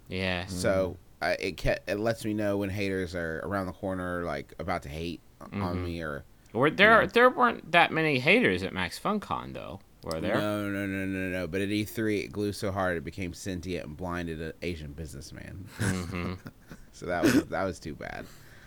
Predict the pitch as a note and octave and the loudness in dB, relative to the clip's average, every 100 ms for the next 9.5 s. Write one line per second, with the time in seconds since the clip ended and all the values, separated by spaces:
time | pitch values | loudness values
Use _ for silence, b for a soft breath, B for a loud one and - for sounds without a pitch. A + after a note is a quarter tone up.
0 | B - C#3+ C#3 F3 G3 F3+ D#3 - E3+ | B 4 8 8 6 4 2 0 6 6
1 | D#3 - - B2+ A#2 A#2+ A2 G#2+ A2+ B2+ | 6 2 2 2 2 -2 0 4 4 4
2 | - C#3 A#2+ A2+ A#2+ A#2 A#2 A2 - F#2 | -2 2 4 4 4 6 4 0 -2 -2
3 | - A2 A#2+ A2 G#2 A2 - G#2+ F#2+ F2+ | 2 2 4 4 4 2 2 2 2 0
4 | F#2+ - F#2 E2+ E2 E2 D2 D2+ C#2 - | -2 -2 -4 -4 -4 -4 -4 -4 -8 -2
5 | - D3 C#3+ C3+ C3 A#2+ G#2 G2+ G2 F#2 | 6 6 6 2 4 4 2 4 4 2
6 | - G2 F2+ - E2+ D#2+ F#2 E2 F2 - | 0 0 0 -4 -6 -6 -6 -4 -6 -8
7 | - A#2 C3 C3 B2+ A2+ G2 G2 F#2 F2+ | -2 2 4 6 4 4 2 2 2 -2
8 | F#2 - E2 F2+ F#2+ F#2+ F#2+ - F#3+ F3+ | -4 -4 -4 -4 -4 -2 -2 0 4 4
9 | F#3+ F3 E3+ F3 | 4 6 6 4